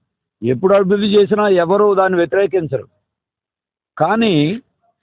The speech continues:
ఎన్నికల్లో లబ్ధి పొందాలనేటువంటి దృష్టిలో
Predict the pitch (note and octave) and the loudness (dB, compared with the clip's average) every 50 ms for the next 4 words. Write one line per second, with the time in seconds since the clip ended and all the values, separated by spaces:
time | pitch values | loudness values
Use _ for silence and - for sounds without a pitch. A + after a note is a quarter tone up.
0 | _ _ _ _ _ _ _ _ _ - _ _ - A2 C3 E3 F#3+ G#3+ A#3+ A#3+ | _ _ _ _ _ _ _ _ _ -20 _ _ -4 0 0 2 4 2 2 2
1 | - B3 A#3 A3+ A3+ A3+ A3+ G#3+ F#3+ E3+ E3 E3+ G3 A#3 - A3 G#3+ G#3+ G#3+ G3+ | 0 0 0 2 2 4 4 4 4 2 2 0 0 0 0 0 0 0 2 2
2 | G#3 G3+ G3+ G3+ G#3 G3 G3+ G3+ G3 E3 F3 G3 F#3+ F3+ D#3 F3+ D3+ C3 D#3+ D#3 | 2 2 4 2 2 2 2 0 0 0 0 -2 0 0 0 -2 -2 -2 -4 -4
3 | - - A3+ G#3 G3 G3 E3 C#3+ C#3+ D3+ - - | -2 -2 0 2 2 2 2 0 0 -2 -4 -8